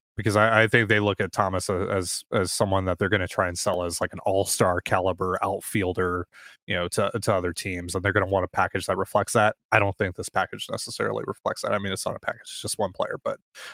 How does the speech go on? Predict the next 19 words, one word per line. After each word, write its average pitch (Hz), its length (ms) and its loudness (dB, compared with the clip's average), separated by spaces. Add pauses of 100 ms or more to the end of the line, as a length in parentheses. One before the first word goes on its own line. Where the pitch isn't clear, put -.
I 113 40 6
don't 107 140 8
know 98 180 6
if 87 100 -2
Dominic 98 360 0
Canzone 90 400 -2
necessarily - 520 -4
fre-, - 180 -2 (160)
reflects 117 580 2
what 101 140 0
they're 95 100 0
going 87 220 -4
to 87 40 -6
be 90 120 -2
looking 92 260 -4
for - 220 0
for - 140 -8
Lane - 200 -2
Thomas. - 400 -4